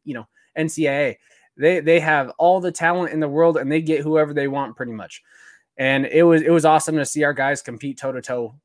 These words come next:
with a blue blood like Kansas. Uh, we got a lot of publicity. I mean, there was one point in the day we were the number two,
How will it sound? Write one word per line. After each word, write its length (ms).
with 200
a 60
blue 220
blood 200
like 180
Kansas. 480
Uh, 220
we 80
got 240
a 100
lot 680
of 100
publicity. 720
I 100
mean, 340
there 200
was 160
one 260
point 300
in 100
the 120
day 360
we 160
were 400
the 120
number 340
two, 360